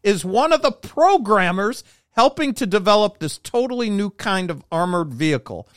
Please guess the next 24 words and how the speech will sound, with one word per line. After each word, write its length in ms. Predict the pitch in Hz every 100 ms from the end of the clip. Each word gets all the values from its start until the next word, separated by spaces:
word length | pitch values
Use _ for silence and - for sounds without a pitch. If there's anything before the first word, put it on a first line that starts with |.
| _ -
"I 80 | 233
played 300 | - 330 381
a 60 | 359
lot 200 | 349 349
of 120 | 311
video 300 | 359 339 320
games," 420 | 214 381 320 -
he 100 | 185
said. 400 | - 190 185 208 - -
<laughs> 120 | -
"I 120 | 220
told 300 | 220 302 349
the 60 | 294
Washington 680 | 240 320 - 269 - 233 190
Post 500 | - 269 226 - _ _ -
in 120 | 220
a 60 | 226
secure 540 | - 233 - 320 320
area 500 | 294 277 208 180 180 _ _ _
on 280 | 190 196 190 - _ 226
A-, 120 | 240 -
I 380 | 214 262 269 -
A 240 | 226 240 233
I's 460 | 202 185 185 185